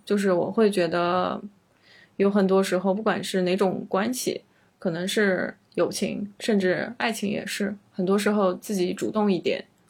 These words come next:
会有不一样的故事发生。我的人生信条啊，加入新的一条，就是要主动啊，要积极啊，要把一些事情当做一个项目制来做。我会想到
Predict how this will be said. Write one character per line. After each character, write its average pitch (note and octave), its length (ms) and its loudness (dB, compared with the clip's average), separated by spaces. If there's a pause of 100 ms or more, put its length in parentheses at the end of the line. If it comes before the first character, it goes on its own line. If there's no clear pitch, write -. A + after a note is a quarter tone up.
会 G#3 120 2
有 D#3+ 60 0
不 - 120 -2
一 F3+ 80 0
样 E3 160 -2
的 - 80 -6
故 - 160 -8
事 - 120 -10
发 - 140 -10
生。 - 180 -8 (240)
我 E3 200 0
的 D3+ 640 -2
人 G3+ 240 6
生 C4+ 180 6
信 C4+ 180 2
条 A3 200 2 (120)
啊， G#3 220 -4
加 G3+ 160 0
入 G3 140 0
新 C#4+ 240 0
的 G#3+ 100 4
一 B3 80 4
条， - 380 0 (120)
就 A3 120 0
是 G3+ 100 2
要 F3+ 160 4
主 - 220 -4
动 G#3 240 0
啊， F#3+ 180 -8 (240)
要 G3+ 160 -4
积 - 180 -2
极 G3+ 220 -2
啊， - 180 -6 (260)
要 G#3 120 -2
把 F#3 260 -2
一 - 140 -4
些 G3 220 0
事 G3 180 -2
情 F#3 180 -2
当 F#3 160 2
做 F#3+ 140 0
一 F3 60 0
个 E3+ 260 0 (380)
项 C4 240 0
目 E3+ 160 -2
制 A#2 200 -4
来 D#2 180 -4
做。 - 260 -2 (120)
我 G3 60 -2
会 C4 160 4
想 F#3 220 0
到 F3+ 480 2